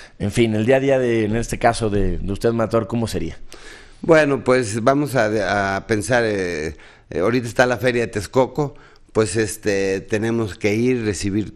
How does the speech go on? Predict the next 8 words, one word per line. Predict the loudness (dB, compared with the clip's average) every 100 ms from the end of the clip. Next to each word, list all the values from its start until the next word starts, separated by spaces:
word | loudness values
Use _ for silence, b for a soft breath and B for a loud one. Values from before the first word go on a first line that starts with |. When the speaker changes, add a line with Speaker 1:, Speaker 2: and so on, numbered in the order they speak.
| -4
Speaker 2:
toros, | 0 2 2 -2 -4 -8 -4
reseñarlos, | -4 -2 0 0 0 0 -2 -2 -6 B B B
eh, | -2 0 0 -2
con | -2 0
el | 0
veterinario, | 0 0 0 0 0 0 0 0
ver | 0 -2
que | -2 -4 -6